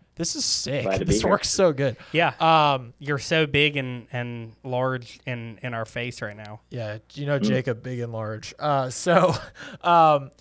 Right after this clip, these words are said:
Speaker 1: will you tell us, so we had just told the listeners that basically, uh, we had some sort of drone incident, and we want you to explain it from your perspective. They don't know anything about what happened, so start from the beginning.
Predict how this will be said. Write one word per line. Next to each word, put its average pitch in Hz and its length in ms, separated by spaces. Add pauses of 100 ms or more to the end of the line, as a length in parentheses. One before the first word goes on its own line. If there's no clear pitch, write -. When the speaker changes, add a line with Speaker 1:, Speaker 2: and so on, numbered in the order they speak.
(120)
Speaker 1:
will 156 160
you 180 160
tell 185 320
us, 165 240
so 143 560
we 156 160
had 170 180
just 151 280
told 143 420
the 127 100
listeners 120 680
that 117 540
basically, 143 840 (460)
uh, 120 420
we 139 80
had 160 260
some 165 160
sort 160 220
of 123 120
drone 127 420
incident, 160 680 (220)
and 120 320
we 127 100
want 127 320
you 120 260
to 127 220
explain 123 480
it 120 120
from 117 200
your 113 160
perspective. 113 840
They 139 140
don't 160 140
know 143 160
anything 127 420
about 113 220
what 113 100
happened, 120 500
so 131 400
start - 280
from 127 120
the 110 60
beginning. 110 440